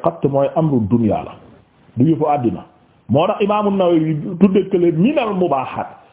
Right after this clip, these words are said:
yi nga xamante ne Yonent bi alayhi salaatu salaam ci yu dagan yi. Waaw, ci yu dagan yi. Waaw. Waxtiyaaruhu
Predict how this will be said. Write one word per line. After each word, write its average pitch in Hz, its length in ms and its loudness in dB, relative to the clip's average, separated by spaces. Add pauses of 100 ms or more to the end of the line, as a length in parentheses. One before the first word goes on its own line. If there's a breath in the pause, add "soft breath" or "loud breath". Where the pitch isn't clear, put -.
(360 soft breath)
yi 180 100 4
nga 320 120 2
xamante 262 420 -2
ne 202 100 0
Yonent 208 320 0
bi 220 120 0
alayhi 208 240 0
salaatu 185 200 -2
salaam 170 240 -2 (100)
ci 214 100 2
yu 180 360 2
dagan 165 460 -4 (200)
yi. 165 300 0 (440)
Waaw, 101 240 -6 (200)
ci 302 60 10 (140)
yu 302 140 -4
dagan 180 320 -2
yi. 95 100 -6 (640)
Waaw. 110 180 -2 (920)
Waxtiyaaruhu 180 1300 0